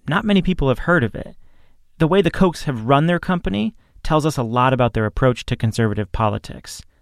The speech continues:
So this week, I've got an interview with a journalist who's spent the last six years covering Koch Industries. His name is Christopher Leonard, and a few weeks back, he released a new book, this massive new book. It's called Kochland,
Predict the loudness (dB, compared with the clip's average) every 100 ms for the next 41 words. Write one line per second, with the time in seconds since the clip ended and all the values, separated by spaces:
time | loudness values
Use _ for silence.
0 | _ _ -20 -4 0 0 2 0 0 0
1 | 0 2 0 0 2 2 2 2 2 4
2 | 2 0 -6 -12 -12 -4 -4 0 -2 0
3 | 0 0 -2 -8 -8 -8 -4 0 2 0
4 | -4 -4 -2 0 0 0 0 -2 0 -4
5 | -4 -8 -12 -14 -16 -20 _ _ _ -2
6 | 2 2 2 0 -2 -4 -4 -4 -2 0
7 | 2 2 0 -4 -10 _ _ -2 -2 0
8 | 0 0 0 0 0 -2 2 2 0 -2
9 | 0 2 2 2 0 -4 -20 _ -10 -8
10 | -6 -4 0 0 -2 -2 0 0 -2 -8
11 | -10 -20 _ _ -10 0 0 0 0 0
12 | 0 0 0 2 -2